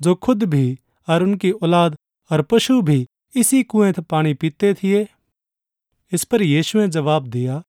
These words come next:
"जो भी इस पानिया को पीते हैं, वो फेरी तिसाई होए जांगड़े, पर जो कोई वो पानी पीगड़ा जो हूँ देता है, तो वो दोबारा किधी भी तिसाया कोई न रहे। जो हूँ उनको पानी देंगड़ा,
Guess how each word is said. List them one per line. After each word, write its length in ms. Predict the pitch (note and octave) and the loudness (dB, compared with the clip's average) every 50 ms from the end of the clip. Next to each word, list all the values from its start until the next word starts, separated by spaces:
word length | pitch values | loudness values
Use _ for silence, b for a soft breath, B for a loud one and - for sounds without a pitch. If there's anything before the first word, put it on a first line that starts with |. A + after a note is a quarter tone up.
| _ _ _ _ _ _ _ - | _ _ _ _ _ _ _ -10
"जो 260 | E3 D3 G3 A3+ A#3+ | -2 2 2 2 4
भी 180 | - B3 B3+ A#3+ | 4 2 2 2
इस 200 | A#3+ A#3 G#3 - | 0 -2 -4 -4
पानिया 420 | - - A3 A3 A#3 A#3 A#3 A3 | -2 -2 0 0 0 0 0 0
को 140 | G#3+ - G3+ | -2 -2 -4
पीते 420 | F3+ - F#3+ F#3 _ - G3 E3+ C#3+ | -4 -4 -6 -6 _ -4 -2 0 0
हैं, 200 | C3+ C3 C#3+ - _ _ _ _ _ _ D3 | 0 -2 -4 -8 _ _ _ _ _ _ -2
वो 100 | C#3+ C3+ | -2 -2
फेरी 340 | - - D3 D3 D#3+ G3 F3+ | 0 0 0 2 2 0 -2
तिसाई 400 | - F#3 - - E3+ D#3 D#3 C#3+ | -4 -8 -6 -2 -2 0 0 0
होए 220 | C3+ C#3+ C3+ C3 | 0 0 0 0
जांगड़े, 500 | A#2+ C3+ B2+ B2 B2 B2 A#2+ B2+ C#3+ E3 - _ _ _ _ _ _ _ _ _ _ _ _ _ _ _ _ _ _ _ | -2 -2 -4 -4 -4 -6 -6 -6 -8 -10 -12 _ _ _ _ _ _ _ _ _ _ _ _ _ _ _ _ _ _ _
पर 120 | - F3 E3 | -2 -2 -2
जो 260 | D3 E3 A#3+ C4+ C4+ | 0 0 0 0 0
कोई 320 | - - G#3 E3 C3 A#2 - _ _ _ _ _ _ D3+ | 0 2 2 2 0 -2 -6 _ _ _ _ _ _ 0
वो 120 | F#3+ A#3+ | 0 0
पानी 320 | - - G#3+ G#3 G3 F#3 | 0 0 -2 0 0 -2
पीगड़ा 460 | F3+ - F3+ E3 D#3 D3 C3 B2+ C3 - _ _ _ D#3 | 0 0 0 0 0 -2 -4 -4 -6 -8 _ _ _ -4
जो 180 | C3 C#3+ C3+ | -2 0 0
हूँ 200 | A#2 D3+ G3 G3+ | 0 0 -2 -2
देता 360 | F3 E3 D3 - - D3+ C#3+ B2+ | -2 -4 -6 -6 -6 -4 -4 -2
है, 200 | B2 B2+ C3 - _ _ _ _ _ _ - | -2 -4 -6 -8 _ _ _ _ _ _ -4
तो 120 | D#3+ D3+ | -2 0
वो 140 | D#3 E3 D#3+ | 0 0 0
दोबारा 400 | C#3 D3 C3 D3+ D#3 E3 E3+ D#3 | 0 -2 0 0 0 0 -2 -4
किधी 400 | - - F#3+ E3 D3 G3 G3+ F3+ | -4 -4 -4 -2 0 -2 0 0
भी 240 | C#3 C3+ C3 C3 - _ _ _ _ _ - | 0 -2 -2 -2 -6 _ _ _ _ _ -10
तिसाया 380 | D3+ - - D#3+ D#3+ E3+ E3 | -8 -4 -2 -2 -2 -2 -2
कोई 180 | - - C#3 C3+ | -2 -4 -4 -4
न 100 | B2+ A#2 | -4 -4
रहे। 300 | B2 A#2+ A2 A#2 B2+ D3+ - _ _ _ _ _ _ _ _ _ _ _ _ _ _ _ _ _ _ _ D#3+ | -6 -6 -6 -6 -8 -10 -14 _ _ _ _ _ _ _ _ _ _ _ _ _ _ _ _ _ _ _ -2
जो 180 | C#3 F#3 G3 F3 | 0 2 2 4
हूँ 240 | F3 A3 B3+ B3 | 4 2 0 0
उनको 260 | A3+ G#3 G3+ - G#3 F#3 | 0 -2 0 0 -2 -2
पानी 300 | E3+ F#3 F3+ F3+ F3+ E3 | 0 -2 0 0 0 0
देंगड़ा, 480 | D3+ D#3+ D3+ D3 C#3+ C3 B2 B2 A#2 | 0 0 0 0 -2 -2 -4 -6 -8